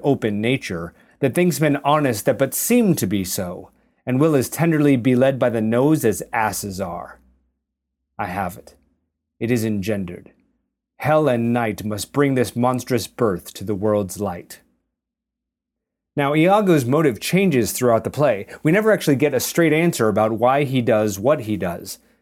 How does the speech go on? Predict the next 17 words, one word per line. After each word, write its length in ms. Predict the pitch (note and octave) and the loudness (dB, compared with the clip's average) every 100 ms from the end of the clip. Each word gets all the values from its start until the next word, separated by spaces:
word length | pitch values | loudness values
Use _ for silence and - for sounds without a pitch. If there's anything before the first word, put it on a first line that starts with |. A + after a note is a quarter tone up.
| _ | _
We 140 | E3 A3 | 0 2
just 200 | A3+ F#3 | 2 4
know 180 | E3+ | 2
he 140 | D3 C#3 | 4 2
wants 280 | C3 C#3 - | 2 -2 0
to 80 | B2 | 0
ruin 320 | B2+ C3 A#2 | 4 4 2
everything 680 | C#3+ C#3+ F3+ F3 E3+ E3 - | 0 0 2 2 2 0 -2
and 200 | C3 B2 | -4 0
everyone 680 | C#3 C#3+ C#3 B2+ D#3+ A2 | 0 4 2 4 2 0
around 440 | A#2 A#2+ C3 D3 A2 | 0 0 0 0 -2
him, 240 | F#2 F2+ - _ _ _ _ _ | -6 -10 -20 _ _ _ _ _
which 140 | C#3+ D3+ | -2 0
is 120 | D3+ | 2
actually 380 | A3+ A#3+ F#3 E3+ | 0 0 0 0
scarier, 800 | - - - G3 G#3 A#2+ F2+ F2+ | 0 -4 0 4 4 4 0 -2
right? 340 | G#2 D3+ E3+ | 0 0 -2